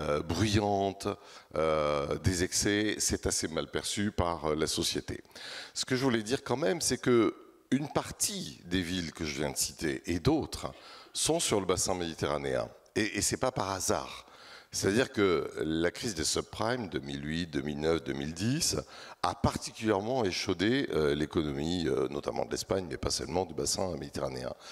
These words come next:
Et à ce moment-là, euh, une solution est trouvée par certaines, euh, collectivités de grandes villes qui consiste à dire : « Ouvrons davantage nos villes au tourisme. » Et on les ouvre avec davantage, euh, de compagnies low cost,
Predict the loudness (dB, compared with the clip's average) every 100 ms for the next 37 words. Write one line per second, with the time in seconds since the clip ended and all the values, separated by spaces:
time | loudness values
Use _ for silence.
0 | -12 -12 0 2 4 4 4 4 4 2
1 | -2 -8 -16 -20 -20 -20 -12 0 4 6
2 | 6 4 2 2 4 4 6 6 4 4
3 | 2 -2 0 2 2 0 0 -2 0 -2
4 | 0 2 2 2 2 2 2 0 -2 -2
5 | -6 -6 0 2 4 2 -2 -8 -6 -2
6 | 0 0 2 4 4 2 -4 -12 -16 -18
7 | -14 -6 -2 -2 -2 0 -2 0 0 0
8 | 0 2 4 6 4 4 4 4 2 0
9 | 0 0 0 -2 -2 0 2 2 2 2
10 | 2 2 0 0 0 -2 -4 -8 -10 -18
11 | -16 -16 -10 2 4 6 4 2 2 4
12 | 4 2 2 2 2 2 0 0 0 2
13 | 2 0 -4 -4 -4 0 -2 0 0 0
14 | -2 -2